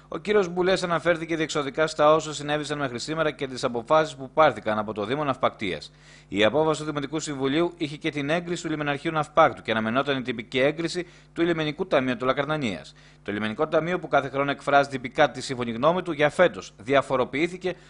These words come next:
με πρωτοβουλία του ναυπάκτιου μέλους του Διοικητικού Συμβουλίου,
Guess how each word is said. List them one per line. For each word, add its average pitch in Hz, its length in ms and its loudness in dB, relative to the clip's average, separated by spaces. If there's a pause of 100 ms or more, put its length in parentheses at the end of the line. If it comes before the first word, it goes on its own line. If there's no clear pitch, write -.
(160)
με 147 120 0
πρωτοβουλία 151 540 2
του 156 120 -2
ναυπάκτιου 175 680 4
μέλους 156 400 2
του - 80 -6
Διοικητικού 110 440 -6
Συμβουλίου, 123 540 0